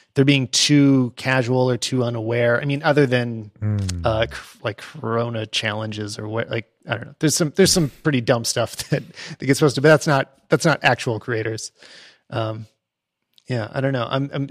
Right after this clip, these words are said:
Speaker 1: but I'm curious, long run, how will that shift our, th-, I don't know. Like, we de-, we definitely, maybe, like, maybe we kinda reached this point of, like, sort of peak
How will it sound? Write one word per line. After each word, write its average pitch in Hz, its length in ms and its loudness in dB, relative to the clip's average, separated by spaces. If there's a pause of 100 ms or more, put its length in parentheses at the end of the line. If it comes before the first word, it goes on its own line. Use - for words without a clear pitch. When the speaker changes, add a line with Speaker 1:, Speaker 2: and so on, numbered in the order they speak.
Speaker 1:
but 151 160 0
I'm 151 140 2
curious, 165 440 2
long 135 440 0
run, 113 420 -6 (300)
how 131 200 -2
will 131 140 -2
that 123 220 -2
shift - 500 -4
our, 110 460 -2 (1080)
th-, - 160 -8
I 160 100 -8
don't 208 100 -2
know. 196 80 0
Like, 139 180 -2
we 180 100 0
de-, 202 120 0
we 175 140 -4
definitely, 180 560 0 (420)
maybe, 190 340 4
like, 143 160 -2
maybe 160 360 0
we 123 140 -4
kinda 139 260 -4
reached 131 400 -4
this 123 140 -4
point 123 260 -6
of, 110 60 -10
like, 113 200 -4
sort 120 200 -6
of 110 140 -14
peak - 540 -6